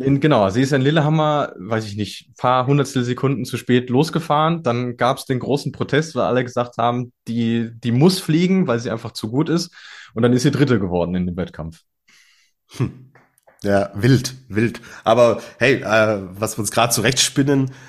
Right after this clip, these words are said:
Speaker 2: fänd ich eine krasse Ausgangslage, wenn die zwei im Endeffekt zum Schli-, Skifliegen fahren, noch in der Range sind, dass alles möglich ist und Nika Preutz zum allerersten Mal überhaupt Skifliegen wird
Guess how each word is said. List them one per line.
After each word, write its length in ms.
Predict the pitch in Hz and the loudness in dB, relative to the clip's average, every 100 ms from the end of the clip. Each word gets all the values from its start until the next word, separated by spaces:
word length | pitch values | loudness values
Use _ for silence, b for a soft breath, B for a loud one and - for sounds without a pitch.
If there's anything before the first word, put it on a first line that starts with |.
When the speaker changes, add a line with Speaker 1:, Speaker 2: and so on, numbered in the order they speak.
| B B | B B
Speaker 2:
fänd 300 | - 131 131 | 0 0 0
ich 220 | 127 127 | -4 -2
eine 180 | 113 107 - - | -2 -2 -10 -16
krasse 760 | - 113 139 - 131 127 123 - | -6 -2 0 0 2 2 0 0
Ausgangslage, 840 | 120 135 127 127 - 120 123 127 127 B B B | -2 0 -4 -4 -2 -2 -2 -4 -6 B B B
wenn 160 | 107 107 | -6 -4
die 160 | 127 | -4
zwei 280 | 131 123 117 | -2 0 0
im 100 | 110 | 0
Endeffekt 680 | 110 117 - 117 - _ - | -6 -8 -6 -6 -8 _ -4
zum 220 | - 139 | 0 2
Schli-, 400 | 147 135 147 - | 0 -2 -6 -6
Skifliegen 520 | - 135 - 135 117 104 | -2 -2 -2 -4 -4 -2
fahren, 420 | - 107 151 - B B B B - | 0 0 -2 -8 B B B B -4
noch 220 | 110 - | -4 2
in 120 | 131 | 4
der 140 | 135 | 6
Range 240 | 117 117 127 | 6 4 2
sind, 320 | - 135 131 | 0 -2 -4
dass 120 | 107 | -6
alles 380 | - 117 127 123 | 0 2 2 0
möglich 320 | 123 151 104 | -2 -4 -6
ist 260 | 101 120 - | -6 -6 -6
und 280 | 110 107 - B B B - | -8 -8 -12 B B B -4
Nika 220 | 120 123 | -2 -2
Preutz 360 | - 135 135 | 2 2 4
zum 200 | - 120 | 0 0
allerersten 500 | 117 139 131 127 - | 2 4 4 2 -2
Mal 140 | 117 117 | -2 0
überhaupt 320 | 107 104 - | 0 -2 -4
Skifliegen 500 | 147 147 113 107 101 | -10 -10 -8 -6 -4
wird 300 | 104 156 | -4 -4